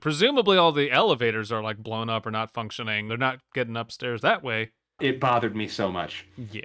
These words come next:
Speaker 2: Then this is the perfume store.
Speaker 1: Mm-hmm. They rush over to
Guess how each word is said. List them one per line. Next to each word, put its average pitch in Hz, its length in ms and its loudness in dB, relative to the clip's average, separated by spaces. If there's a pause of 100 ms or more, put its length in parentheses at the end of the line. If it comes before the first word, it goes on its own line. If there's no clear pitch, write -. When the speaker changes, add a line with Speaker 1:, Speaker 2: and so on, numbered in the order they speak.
Speaker 2:
Then 185 960 0
this 202 220 2
is 143 120 0
the 131 60 -2
perfume 101 400 -2
store. - 320 -14 (200)
Speaker 1:
Mm-hmm. 117 380 -8 (240)
They 131 140 0
rush 143 280 4
over 139 400 2
to 113 460 -4